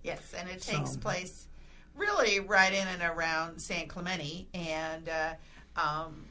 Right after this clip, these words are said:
Speaker 1: also, f-, uh, what you probably don't know <clears throat> is that for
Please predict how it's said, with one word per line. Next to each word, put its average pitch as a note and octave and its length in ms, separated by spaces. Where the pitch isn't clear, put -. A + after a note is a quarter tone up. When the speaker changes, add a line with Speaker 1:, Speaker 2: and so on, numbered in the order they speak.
Speaker 1:
also, G3+ 640
f-, - 320
uh, D#3 380
what - 300
you E3 340
probably E3 720
don't D#3 380
know D#3 420
<clears throat> - 240
is E4+ 480
that F3 220
for D#3+ 420